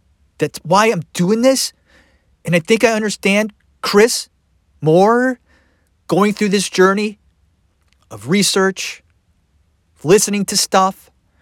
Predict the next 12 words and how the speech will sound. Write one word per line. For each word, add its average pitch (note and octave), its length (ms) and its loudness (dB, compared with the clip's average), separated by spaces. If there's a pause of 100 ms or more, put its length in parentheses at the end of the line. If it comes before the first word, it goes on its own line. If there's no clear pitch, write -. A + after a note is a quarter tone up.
(600)
and D3+ 120 -4
figuring G#3 540 0
out D#3 300 0 (120)
what D3+ 280 0
happened D#3+ 640 -2
that C#3 420 -2 (400)
night. C3+ 500 -6 (1700)
And D3+ 200 -6
I E3+ 140 2
will F#3+ 140 -2
talk E3+ 340 -2
about D3+ 340 0